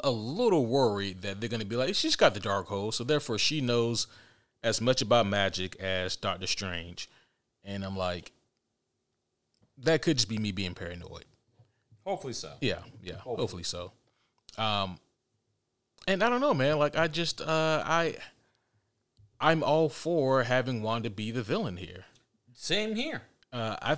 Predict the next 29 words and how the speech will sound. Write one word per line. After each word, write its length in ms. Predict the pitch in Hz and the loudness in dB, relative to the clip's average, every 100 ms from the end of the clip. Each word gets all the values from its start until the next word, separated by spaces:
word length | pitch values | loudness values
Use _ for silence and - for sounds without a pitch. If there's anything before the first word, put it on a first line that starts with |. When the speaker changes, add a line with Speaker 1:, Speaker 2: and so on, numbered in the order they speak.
| - 165 | 0 0
Speaker 1:
I 20 | |
think 280 | - 196 113 | 2 0 0
that 200 | 98 90 | -2 -2
that 240 | 107 196 165 | 2 2 4
would 100 | 110 | 2
actually 260 | 127 - 98 | 2 0 -4
be, 340 | 110 107 104 | -4 -4 -2
you 60 | 101 | -2
know, 160 | 98 95 | -2 -2
a, 220 | 98 95 | -4 -4
a 120 | 98 | -8
phenomenal 380 | - 98 107 117 | -4 -4 -4 -2
call. 380 | 156 185 92 - - 180 | 2 4 2 -4 -2 6
You 60 | |
know, 120 | 156 | 6
that's 140 | 165 247 | 6 4
something 180 | 240 165 | 4 8
that 140 | 127 | 8
we've 160 | 143 147 | 8 6
been 140 | 143 | 4
saying 400 | - 151 147 143 135 | 4 4 4 4 2
since 260 | 151 131 | 2 0
this 260 | - 135 123 | -2 -2 0
movie 200 | 135 120 | 0 2
was 180 | 120 101 | 0 -2
announced. 540 | 90 143 113 - - - _ _ _ _ _ _ _ _ - - | 0 2 2 -2 -6 -8 _ _ _ _ _ _ _ _ -14 -6
But, 440 | 107 190 196 - | 0 0 0 0
Speaker 2:
Yeah. 40 | 101 | 2
Speaker 1:
uh, 300 | 98 92 | 2 0